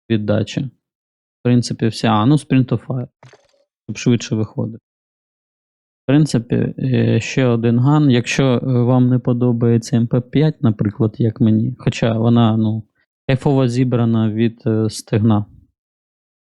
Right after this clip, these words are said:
Наскільки я пам'ятаю, то ось вам. В Л сорок шість, він же М П сім.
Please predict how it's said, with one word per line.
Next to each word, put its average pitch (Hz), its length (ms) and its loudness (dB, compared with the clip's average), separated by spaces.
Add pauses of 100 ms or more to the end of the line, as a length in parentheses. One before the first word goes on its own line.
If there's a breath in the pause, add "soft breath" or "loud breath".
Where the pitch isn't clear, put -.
(100)
Наскільки - 360 -4
я 120 60 -6
пам'ятаю, 117 520 -2
то 123 260 -2
ось 151 220 -2
вам. 127 200 -2 (960)
В 120 80 2
Л 151 160 2
сорок 127 360 -2
шість, - 360 0
він 135 180 4
же 117 120 0
М 117 120 0
П 120 140 -2
сім. 147 400 0